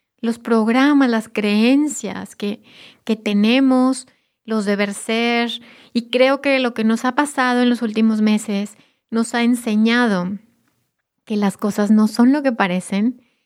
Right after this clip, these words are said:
y que tenemos que dejar de controlar las circunstancias. Y este episodio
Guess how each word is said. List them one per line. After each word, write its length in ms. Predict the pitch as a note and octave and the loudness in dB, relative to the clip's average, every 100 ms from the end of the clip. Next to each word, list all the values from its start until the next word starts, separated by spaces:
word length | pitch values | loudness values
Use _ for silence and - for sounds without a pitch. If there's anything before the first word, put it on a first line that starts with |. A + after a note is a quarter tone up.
| _ _ _ | _ _ _
y 180 | - B3+ | -6 -4
que 460 | B3+ A#3 A3+ A3+ - _ _ | 0 0 2 -2 -8 _ _
tenemos 400 | B3+ A3+ A3 A#3 | 2 4 4 2
que 80 | B3+ | 0
dejar 300 | A#3+ A#3 A3 | 0 0 0
de 160 | A3 | 0
controlar 600 | A3 G#3 G3+ G3 G3 F#3 F3+ - | 0 0 2 0 2 0 -4 -12
las 220 | - F#3+ - | -6 -6 -4
circunstancias. 1000 | F3+ - F3 - - - - - - _ _ _ _ _ _ _ | -8 -8 -8 -8 -10 -10 -14 -20 -20 _ _ _ _ _ _ _
Y 160 | C4 | -2
este 220 | C#4 C#4+ E4 | -2 -2 -4
episodio 800 | D4+ C#4+ B3+ A#3 G#3+ F#3+ G#3+ | -4 -2 0 2 0 0 -2